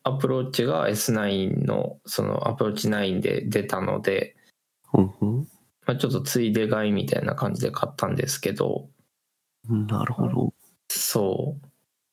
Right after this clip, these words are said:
Speaker 1: まあ、ちなみにMacBook Airはまだ届いてなくて、おそらく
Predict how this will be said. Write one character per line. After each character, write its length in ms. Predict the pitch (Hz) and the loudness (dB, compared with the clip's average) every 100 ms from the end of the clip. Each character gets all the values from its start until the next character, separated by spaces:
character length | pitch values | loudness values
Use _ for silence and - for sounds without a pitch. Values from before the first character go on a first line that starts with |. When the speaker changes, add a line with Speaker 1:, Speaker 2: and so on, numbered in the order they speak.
| _ | _
Speaker 1:
ま 100 | 127 | -4
あ、 40 | 123 | -2
ち 160 | - | 0
な 120 | 147 | 0
み 120 | 147 147 | 2 2
に 80 | |
MacBook 440 | 139 120 139 139 139 | 2 0 0 2 2
Air 260 | 147 120 | 2 0
は 100 | 95 | 0
ま 140 | 98 113 | 0 0
だ 160 | 98 | -2
届 300 | 95 110 107 | -2 0 0
い 40 | 104 | 0
て 100 | 98 | 0
な 160 | 95 | -2
く 120 | 98 - | -4 -6
て、 340 | - - - - | -4 -2 -4 -8
お 80 | - | -10
そ 200 | - 135 | -2 0
ら 140 | 107 - | 0 -2
く 420 | - - - | -4 -4 -4